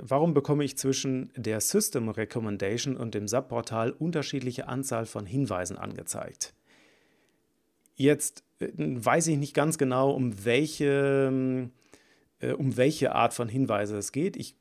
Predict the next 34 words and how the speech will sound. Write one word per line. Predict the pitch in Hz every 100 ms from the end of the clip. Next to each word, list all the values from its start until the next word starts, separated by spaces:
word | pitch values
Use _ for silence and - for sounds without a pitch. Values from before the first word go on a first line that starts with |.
| -
gehe | 135
jetzt | 143 131
einfach | 127 131
mal | 123
davon | 120 117 113
aus, | 110 131 -
es | -
geht | 120 127 -
um, | 117 110 110 107
äh, | 110 101
Security-Hinweise, | - - - 151 170 156 160 160 147 143 160 170 208 214 -
aber, | 110 107 107 113 -
ähm, | 123 113
das | 110 135
ist | 120
jetzt | 117 -
nicht, | 123 - - -
äh, | 120 110
so | 113
super | 107 123 113 101 95
festgelegt. | 127 - 147 139 165 170 - - - - - -
Also | 131
erstmal, | 147 143 143 147
es | 127
gibt | 147 139
ja, | 131 120 123 123
ähm, | - 120 117 110
die | 120
Möglichkeit, | 131 139 131 - 113 120 117
dass | 113 -
ich | 117 -
mir | 113 113 117 107 110
im | 147 143
Support-Portal, | - 120 - 120 135 117 113 110 107 113 117